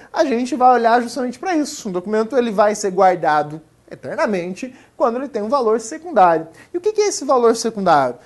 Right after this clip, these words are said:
Via de regra, são aqueles documentos que têm aí o aspecto probatório. "Ah, mas você falou aqui valor legal e valor probatório." Lembre-se, tenho lá os conceitos, os princípios de um arquivo, dizendo que todo arquivo é único,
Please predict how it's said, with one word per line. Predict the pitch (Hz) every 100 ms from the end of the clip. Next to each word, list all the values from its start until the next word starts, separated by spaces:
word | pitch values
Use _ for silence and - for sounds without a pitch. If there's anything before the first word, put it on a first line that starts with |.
| _
Via | 427 440
de |
regra, | 311 233 269 240
são | 233 285
aqueles | 285 277
documentos | 214 185 208 254 247 -
que | 247
têm | 220 254
aí | 233 226 285 220 -
o | 190
aspecto | 214 226 - 247 247 262
probatório. | - 277 330 294 302 302 214 208 196 135 - - -
"Ah, | 370
mas | 349
você | 311 - 370
falou | 330 330
aqui | 339 330
valor | 294 285 269 277 294
legal | 262 202 226 285
e |
valor | 254 254
probatório." | 262 269 262 202 147 113 - _ -
Lembre-se, | 254 190 151 - - _ _ _ _ _ _
tenho | 147 180 233
lá | 190 254 202
os | 139 -
conceitos, | - 170 143 - 165 190 202 117
os | -
princípios | 139 131 165 190
de | 208
um |
arquivo, | 269 240 214 220 147
dizendo | 120 143 151
que |
todo | 156 151
arquivo | 143 139 202
é |
único, | 208 190 170 160 165